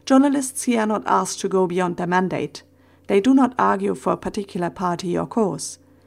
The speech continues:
They do not provide solutions. But by being genuinely journalistic, their work becomes a catalyst for collaboration. And only through collaboration can our villagers pull the goat back out of the well. Let me give you an example.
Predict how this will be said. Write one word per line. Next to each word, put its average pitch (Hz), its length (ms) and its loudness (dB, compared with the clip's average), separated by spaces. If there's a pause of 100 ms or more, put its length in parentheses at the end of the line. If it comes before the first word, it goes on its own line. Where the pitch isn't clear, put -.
(120)
They 190 100 0
do 196 140 6
not 185 180 2
provide 175 340 0
solutions. - 680 -2 (720)
But 202 120 0
by 220 120 8
being 233 240 0
genuinely 254 640 4
journalistic, 202 920 -2 (300)
their 240 160 6
work 247 320 2
becomes 190 360 -6
a 190 60 -10
catalyst 185 640 -6
for - 120 -8
collaboration. 170 840 -8 (1040)
And - 220 2
only 208 340 4
through 262 220 0
collaboration 180 640 0
can 185 180 -4
our 165 100 -2
villagers 202 540 -2
pull 165 220 -4
the 160 80 -4
goat 170 320 0
back 165 280 -4
out 160 220 -4
of 165 140 -12
the 190 100 -4
well. 190 360 -4 (840)
Let 277 160 0
me 269 80 2
give 220 220 0
you 196 60 0
an 190 80 -2
example. 156 600 -6